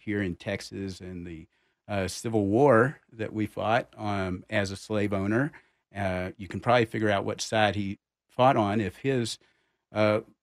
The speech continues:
little business that he created out of that, if I somehow owned it and there were contractual agreements that I had made that still existed legally,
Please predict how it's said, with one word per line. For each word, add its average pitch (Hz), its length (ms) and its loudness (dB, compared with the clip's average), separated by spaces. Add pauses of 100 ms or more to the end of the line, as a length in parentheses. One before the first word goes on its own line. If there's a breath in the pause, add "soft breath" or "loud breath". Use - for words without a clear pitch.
(260)
little 123 220 4
business 120 560 4
that 104 160 -2
he 110 120 2
created 117 480 2
out 104 160 0
of 95 120 -4
that, 104 320 0
if 95 160 -8
I 113 140 4
somehow 110 500 -2 (100)
owned 127 260 4
it 107 260 0 (120)
and 101 540 -6
there 107 180 -4
were 98 120 -8
contractual 110 720 0
agreements 110 680 -2 (480)
that 101 280 0
I 110 160 4
had 101 120 2
made 113 420 2
that 98 140 -6
still 117 280 0
existed 110 520 -4
legally, 117 540 0